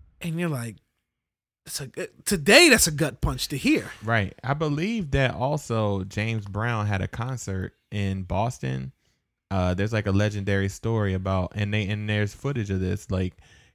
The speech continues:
Speaker 2: he, I believe on that night,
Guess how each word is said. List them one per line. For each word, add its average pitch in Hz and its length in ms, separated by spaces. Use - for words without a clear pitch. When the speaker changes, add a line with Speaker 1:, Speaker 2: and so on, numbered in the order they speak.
Speaker 2:
he, 123 760
I 110 100
believe 131 500
on 107 320
that 101 220
night, 101 420